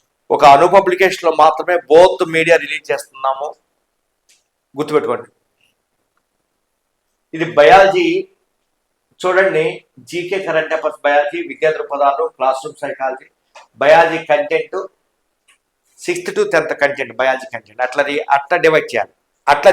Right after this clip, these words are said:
డివ-, డివైడ్ చేస్తేనే మీకు యూజ్. నెక్స్ట్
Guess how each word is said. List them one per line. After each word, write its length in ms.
డివ-, 240
డివైడ్ 300
చేస్తేనే 340
మీకు 180
యూజ్. 260
నెక్స్ట్ 300